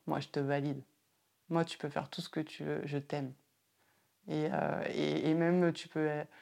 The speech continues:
faire ce que les, ce que tu as fait et qui n'a pas été accepté par les autres. Moi, quand je te vois le faire, je t'aime.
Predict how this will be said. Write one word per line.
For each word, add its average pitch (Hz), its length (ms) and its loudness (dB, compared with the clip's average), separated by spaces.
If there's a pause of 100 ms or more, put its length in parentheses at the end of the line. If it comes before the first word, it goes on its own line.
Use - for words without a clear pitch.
(520)
faire 202 340 6
ce - 100 -8
que - 160 4
les, 180 300 8
ce - 120 -6
que - 200 0
tu 196 160 4
as 190 120 10
fait 214 420 8
et 180 80 4
qui 185 100 -2
n'a 170 140 6
pas 185 120 6
été 180 160 4
accepté 170 380 2
par 156 200 0
les 147 200 2
autres. 294 280 0 (560)
Moi, 190 220 8
quand 220 160 6
je 190 80 -4
te - 80 -2
vois 156 140 4
le 147 60 0
faire, 160 240 2
je 156 80 -2
t'aime. 160 360 -4